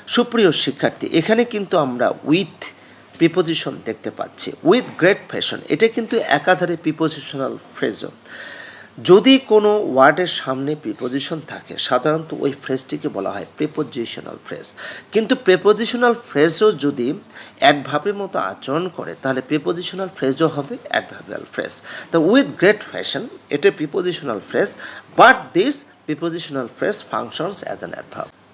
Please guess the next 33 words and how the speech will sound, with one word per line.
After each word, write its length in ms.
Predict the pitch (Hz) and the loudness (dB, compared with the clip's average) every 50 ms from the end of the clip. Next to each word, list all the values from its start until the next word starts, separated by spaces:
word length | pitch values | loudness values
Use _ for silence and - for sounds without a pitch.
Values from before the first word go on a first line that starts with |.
| _ _ - | _ _ 2
কিন্তু 500 | 190 202 208 220 - - 285 294 269 - - - | 4 4 4 4 6 8 8 8 8 4 2 4
এই 380 | 165 185 185 190 185 180 - - - - _ _ _ - _ | 8 8 10 10 8 6 0 -6 -12 -20 _ _ _ -14 _
প্রিপোজিশনাল 600 | - 208 214 - 269 277 262 - 269 254 254 247 | -4 -4 0 2 2 2 4 2 2 2 2 2
ফ্রেজটি 460 | 247 - - 165 165 160 - - 135 - | 2 2 2 2 2 2 2 0 0 2
অ্যাডভার্ব 480 | - - 147 160 147 139 202 170 175 160 | 4 4 4 4 4 2 2 2 2 2
হিসাবে 420 | 156 147 - 143 127 - 202 320 - _ _ _ _ _ - | -2 -4 -4 -4 -4 -4 -6 -8 -10 _ _ _ _ _ -8
কাজ 280 | - 131 127 - - - - | -6 -6 -6 -6 -10 -16 -14
করছে, 380 | - - - - - - - - - - - - - - - | -16 -12 -8 -8 -8 -8 -8 -12 -16 -20 -20 -20 -8 2 6
তাই 200 | 156 151 170 165 | 8 8 8 6
with 260 | 160 170 220 262 175 160 120 - | 4 2 0 0 -2 -2 -2 0
great 140 | 165 185 196 - - - | 0 0 0 -2 -6 -4
passion 320 | 151 143 - - 147 107 85 | -4 -2 -2 -4 -6 -6 -6
এই 140 | - 135 139 | -6 -6 -6
ফ্রেজটি 440 | 139 - - 151 151 - - 180 | -4 -2 -4 -4 -4 -2 -6 -4
হচ্ছে 280 | 165 160 160 165 - 214 | -4 -4 -4 -6 -4 -2
অ্যাডভার্বিয়াল 520 | - 98 101 101 127 127 120 127 123 113 | -2 -2 -2 -2 -2 -2 0 0 0 -2
ফ্রেজ, 340 | 110 - - 175 202 208 - - | -2 -2 -4 -4 -4 -4 -6 -6
একই 280 | - 117 143 - - 220 | -4 -4 -4 -2 -4 -4
সাথে 320 | - - 135 - - - | -4 -4 -4 -6 -6 -8
এটি 160 | 107 - - 117 | -8 -8 -10 -12
হচ্ছে 240 | 104 - - 170 | -12 -10 -10 -10
প্রিপোজিশনাল 720 | - - 131 110 - 98 92 - - - - - - 67 - - | -8 -8 -8 -8 -6 -8 -8 -8 -10 -14 -14 -14 -14 -14 -14 -12
ফ্রেজ। 340 | - - - - - - - - - - - - - - - - - - | -10 -10 -10 -10 -10 -14 -16 -18 -18 -18 -18 -16 -14 -14 -14 -10 -2 2
আমরা 440 | 156 170 208 220 208 143 131 160 - - - - - _ _ _ - | 4 4 6 8 8 8 6 4 -2 -10 -20 -20 -20 _ _ _ -8
দ্বিতীয় 420 | 123 147 196 - - 269 269 277 262 | -2 -2 -2 0 2 2 2 2 2
যে 200 | 185 208 202 170 | 0 2 2 2
এক্সাম্পলটা, 760 | 156 147 - - 160 139 127 131 131 123 - - 185 220 233 | 2 2 2 2 2 2 2 2 -2 -2 0 -2 -2 -2 -2
সে-, 480 | - - - 170 160 - - - - - | -6 -4 0 0 -2 -2 -4 -18 -10 -8
সেটাও 400 | - - 180 170 202 190 185 180 | -2 -2 0 4 6 6 6 4
কিন্তু 300 | 180 - 160 147 143 156 | 2 0 -2 0 0 0
এখানে 280 | 139 135 - 160 190 | 0 0 -2 -4 -6
প্রিপোজিশন 600 | 185 - 170 - - 180 165 143 - - 123 113 | -4 -4 -6 -4 0 0 0 0 -2 -6 -8 -8
দিয়ে 200 | 101 110 113 135 | -6 -8 -8 -8